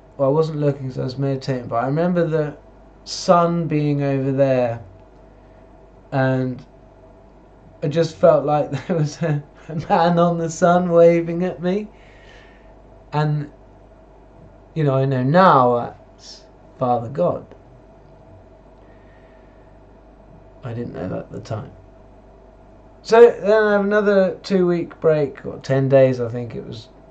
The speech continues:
happening. <laughs> After about ten days, <laughs> I was like, "Come on, let's have some more." I think ten days was enough.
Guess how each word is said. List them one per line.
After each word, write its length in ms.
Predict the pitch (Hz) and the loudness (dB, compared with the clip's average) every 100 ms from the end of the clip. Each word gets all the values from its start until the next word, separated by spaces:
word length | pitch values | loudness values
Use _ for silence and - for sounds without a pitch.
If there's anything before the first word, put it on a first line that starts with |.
| - - | -20 -14
happening. 460 | 123 - 120 127 110 | -14 -12 -10 -10 -10
<laughs> 40 | - - - - 135 | -10 -12 -16 -16 -16
After 280 | 131 - 135 | -14 -10 -10
about 280 | - - | -12 -18
ten 280 | - - 135 | -10 -6 -6
days, 460 | - - 208 - 135 | -6 -6 -6 -6 -12
<laughs> 60 | - | -2
I 40 | |
was 200 | 233 - | 0 2
like, 240 | 196 185 160 | 4 4 4
"Come 140 | 202 | 4
on, 240 | 185 170 165 | 6 8 6
let's 200 | 165 160 | 4 4
have 200 | 170 151 | 0 0
some 160 | 156 | -2
more." 340 | 160 156 131 - - - - - - - - | 0 0 -2 -8 -20 -20 -20 -20 -20 -20 -4
I 140 | 180 | 2
think 260 | 254 170 - | 2 2 0
ten 240 | 151 151 | 0 4
days 260 | 143 135 123 | 6 6 4
was 180 | 123 123 | -4 -6
enough. 340 | 131 113 | -6 -6